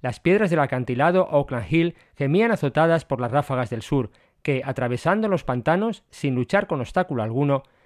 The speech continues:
llevaban consigo las emanaciones heladas del mar Antártico.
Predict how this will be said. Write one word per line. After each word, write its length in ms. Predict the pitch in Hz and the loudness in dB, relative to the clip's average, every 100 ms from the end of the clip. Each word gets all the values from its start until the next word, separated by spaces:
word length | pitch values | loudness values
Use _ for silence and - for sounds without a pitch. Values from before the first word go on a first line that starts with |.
| _ - | _ -4
llevaban 380 | 135 151 196 | 0 4 2
consigo 480 | 180 147 - 208 208 | 2 -2 0 0 2
las 180 | 175 - | 2 0
emanaciones 600 | 131 123 117 170 190 - | -2 -2 -2 0 0 -2
heladas 380 | 131 135 135 123 | 0 0 0 -2
del 120 | 123 | -2
mar 180 | 123 123 | -2 -2
Antártico. 680 | 120 120 117 - 104 107 | -2 -4 -6 -8 -10 -10